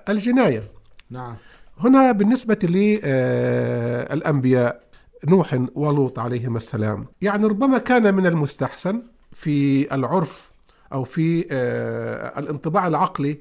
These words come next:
Speaker 1: ويعني المنطقي أن يقدم على زوجة صالحة، فلماذا أقدم على مثل هاتين الزوجتين؟
Speaker 2: أولًا، نحن لا نعرف جيداً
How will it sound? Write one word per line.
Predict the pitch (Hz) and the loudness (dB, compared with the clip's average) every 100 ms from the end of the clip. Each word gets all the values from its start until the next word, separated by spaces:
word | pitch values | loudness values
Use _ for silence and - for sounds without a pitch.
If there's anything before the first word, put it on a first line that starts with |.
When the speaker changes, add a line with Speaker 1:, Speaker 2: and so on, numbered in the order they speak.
| - - - - | -14 -20 -18 -6
Speaker 1:
ويعني | 135 170 180 175 - 131 113 127 | 0 0 0 -2 -6 -8 -8 -8
المنطقي | 143 156 196 190 - 175 180 - - | -4 -2 -2 -4 -6 -6 -6 -12 -2
أن | 196 | 0
يقدم | 247 262 226 254 | 0 -2 -4 -2
على | 208 202 175 | -2 -2 -2
زوجة | 190 247 254 226 | -2 -2 -4 -6
صالحة، | 175 208 240 - 117 _ _ | -4 -2 -2 -4 -12 _ _
فلماذا | - 170 262 262 | -6 -2 0 -2
أقدم | 233 175 208 196 190 - _ | -4 -2 0 0 -2 -8 _
على | 139 170 185 185 | -2 0 0 -2
مثل | 139 196 - | -2 -2 -2
هاتين | 147 139 165 160 156 | -2 -2 -2 -2 -2
الزوجتين؟ | 117 127 120 135 196 110 - _ _ - | -4 -4 -4 -4 -4 -4 -10 _ _ -6
Speaker 2:
أولًا، | 208 226 190 175 | -4 -2 -2 -4
نحن | 151 143 - 139 | -6 -12 -4 0
لا | 143 165 | 4 4
نعرف | 165 143 123 131 - | 2 0 -6 -8 -8
جيداً | 117 131 135 113 101 95 | -4 -2 0 0 -4 -12